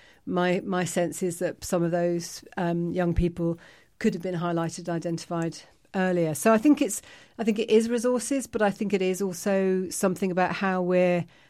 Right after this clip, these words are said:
um, seeing, uh,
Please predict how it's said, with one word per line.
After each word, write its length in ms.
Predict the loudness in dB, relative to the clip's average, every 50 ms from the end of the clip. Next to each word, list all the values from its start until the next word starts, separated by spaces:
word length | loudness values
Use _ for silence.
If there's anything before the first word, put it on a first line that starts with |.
| _ _ _ -4
um, 480 | -2 -2 0 0 0 -2 -2 -4 -6 -8 -12 -14
seeing, 880 | -10 -8 -6 -4 -2 4 6 8 10 10 8 8 6 4 2 0 -2 -4 -6 _ _ -2
uh, 460 | 0 0 0 0 0 -2 -2 -4